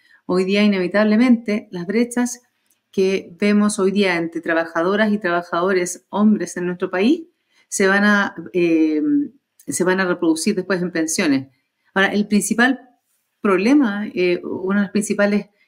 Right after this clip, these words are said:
eh, o una de las causas para ver esta brecha en pensiones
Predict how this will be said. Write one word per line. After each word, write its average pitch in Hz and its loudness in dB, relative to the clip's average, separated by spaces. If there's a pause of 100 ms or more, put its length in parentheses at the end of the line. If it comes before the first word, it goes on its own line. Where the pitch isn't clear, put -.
(240)
eh, 175 0
o 185 -2
una 196 4
de 208 2
las - -16
causas 240 0
para 175 -2
ver 220 0
esta 180 -4 (300)
brecha 226 2
en 170 -4
pensiones 180 -2